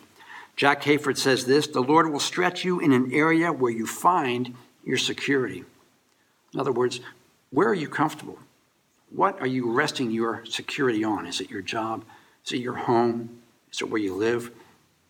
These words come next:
If that's where you find your security and you don't find it in God, God is gonna make you move because he wants your security to be in him.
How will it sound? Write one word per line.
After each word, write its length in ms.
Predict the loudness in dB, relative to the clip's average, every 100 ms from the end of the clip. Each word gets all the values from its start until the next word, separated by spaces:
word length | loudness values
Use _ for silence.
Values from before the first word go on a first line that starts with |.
| _ _ _ _ -14
If 100 | -6
that's 220 | -4 -2
where 100 | -4
you 60 |
find 280 | -2 -2 -2
your 120 | -2
security 500 | -2 -6 -2 -2 -2
and 140 | -4 -4
you 80 | -2
don't 180 | -2
find 220 | -2 -2 -2
it 60 |
in 120 | -6
God, 440 | -4 -2 -2 -4 -6
God 200 | -4 -4
is 120 | -4
gonna 200 | -4 -4
make 300 | -2 -4 -6
you 80 | -8
move 560 | -4 -2 0 -2 -6 -18 -20 _ _ -14
because 320 | -10 -6 -6
he 100 | -4
wants 300 | -2 -2 -2
your 120 | -4
security 520 | -4 -6 -4 -2 -2
to 120 | -4 -8
be 400 | -6 -6 -6 -12 -20 _
in 100 | -10
him. 400 | -10 -8 -10 -10